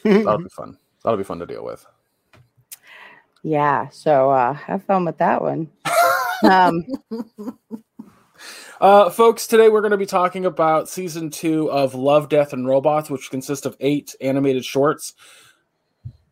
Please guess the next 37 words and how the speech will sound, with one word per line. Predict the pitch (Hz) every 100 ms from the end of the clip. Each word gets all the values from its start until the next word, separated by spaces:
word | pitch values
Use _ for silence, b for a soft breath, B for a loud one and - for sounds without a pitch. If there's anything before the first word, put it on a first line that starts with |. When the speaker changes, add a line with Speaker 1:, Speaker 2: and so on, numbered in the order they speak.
| _
Speaker 1:
Not | 143 143
five, | - 135 120 110 - 95
eight. | 120 117 101 _
I | 110
don't | 117
know | 110
why | 117 117 107
I | 101 _ -
did | 107 110
this. | 110 104
Anyway, | 151 151 123 b b b -
um, | 175 180 170 151 131 - _ _ _ _ _ _ _ _ _ - _ _ _ _
but | 131 185
first, | 170 - 240 233
before | - 160 214
we | 226 220
get | - 185
into | - 170 165 160
season | 143 143 123 113
two | - 101 90 98 _
and | 123 127 120 113
break | - 131 131
down | 131 117
each | 113 127
episode, | 120 117 120 104 98 _ b b b
Betty, | 123 180 196 143
what | 131 160
did | 214 214
you | 202 196
think | - 185 165
of | 147
season | 160 143 123
one? | 113 113 - - _ _ _ _ _ _ _ _ _
Speaker 2:
Oh, | 330 415
I | 339
loved | 285 359 -
it. | 151